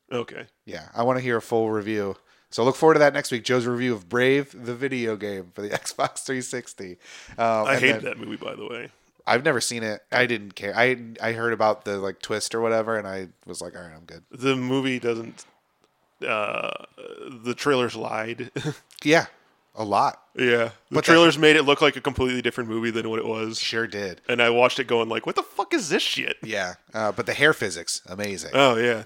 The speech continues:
Speaker 2: Yeah.
Speaker 1: so,
Speaker 2: So
Speaker 1: many curly red curls.
Speaker 2: You got it. That's what they made it for. Uh, the second half of March into April, or no, just the second half of March is, uh, Quantum Conundrum,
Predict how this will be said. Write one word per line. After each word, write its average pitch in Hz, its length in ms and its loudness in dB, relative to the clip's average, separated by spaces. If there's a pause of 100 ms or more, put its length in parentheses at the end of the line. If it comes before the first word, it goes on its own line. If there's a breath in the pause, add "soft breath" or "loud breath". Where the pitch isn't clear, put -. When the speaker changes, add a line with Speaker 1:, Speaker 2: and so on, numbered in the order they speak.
(140)
Speaker 2:
Yeah. 90 280 -6 (200)
Speaker 1:
so, - 200 -6
Speaker 2:
So 135 180 2
Speaker 1:
many 131 180 0
curly 127 380 0
red 120 240 -2
curls. 107 500 -6
Speaker 2:
You 113 60 -10
got 107 320 2
it. 87 200 -8
That's 107 220 -8
what 104 160 -2
they 120 80 -4
made 107 180 -4
it 87 60 -10
for. 92 340 -8
Uh, 107 120 4
the 113 80 -4
second 151 260 4
half 135 300 2
of 127 280 2
March 123 360 2
into 123 440 -4
April, 123 480 0 (300 loud breath)
or 131 80 2
no, 143 140 4
just 123 180 -4
the 139 80 -6
second 127 320 -2
half 123 220 -2
of 110 100 -16
March 117 500 -2
is, 104 520 -6
uh, 95 200 -6
Quantum 143 420 0
Conundrum, 104 760 -10